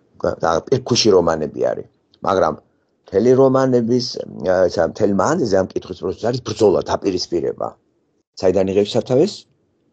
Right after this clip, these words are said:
საღვთო წერილიდან. სიკეთე და ბოროტება. ხედავთ, აი, ეს არმია, გამიგე,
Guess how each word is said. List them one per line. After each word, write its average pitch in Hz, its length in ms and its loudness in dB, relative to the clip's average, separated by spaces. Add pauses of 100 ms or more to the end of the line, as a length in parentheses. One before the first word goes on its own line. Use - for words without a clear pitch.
(100)
საღვთო - 340 -10
წერილიდან. 55 560 -6 (800)
სიკეთე - 460 -4
და 107 120 2
ბოროტება. - 560 -2 (800)
ხედავთ, - 320 -2
აი, 127 140 4
ეს 110 100 0
არმია, 101 480 0
გამიგე, 85 420 -2